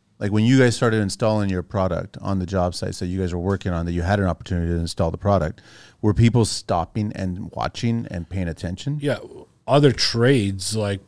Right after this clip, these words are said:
Speaker 2: plumbers, electricians, painters were
Speaker 1: They
Speaker 2: coming
Speaker 1: got
Speaker 2: up
Speaker 1: it.
Speaker 2: and they're like, "What is this? I never seen this." And they're like, "This is cool." I'm like, and I'm like, "Yeah, it's just recently started," and, uh,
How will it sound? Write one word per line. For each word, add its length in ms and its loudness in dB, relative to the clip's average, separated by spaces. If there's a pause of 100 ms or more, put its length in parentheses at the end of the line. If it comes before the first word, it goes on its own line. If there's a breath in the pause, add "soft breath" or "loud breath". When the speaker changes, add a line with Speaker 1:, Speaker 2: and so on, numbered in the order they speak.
(100)
Speaker 2:
plumbers, 1000 0
electricians, 920 -2
painters 600 2
were 100 0
Speaker 1:
They 100 2
Speaker 2:
coming 180 8
Speaker 1:
got 160 4
Speaker 2:
up 60 -2
Speaker 1:
it. 40 2
Speaker 2:
and 80 2
they're 100 2
like, 220 -2 (340 loud breath)
"What 160 -2
is 160 2
this? 360 -2
I 60 -6
never 220 -2
seen 280 -2
this." 280 -10 (420 loud breath)
And 140 2
they're 80 6
like, 200 2
"This 180 0
is 120 -2
cool." 400 -2
I'm 120 -4
like, 340 -8
and 160 -6
I'm 160 -2
like, 200 -8
"Yeah, 200 -2
it's 560 -8 (320)
just 240 -8
recently 380 -4
started," 460 -4
and, 220 -4
uh, 220 -6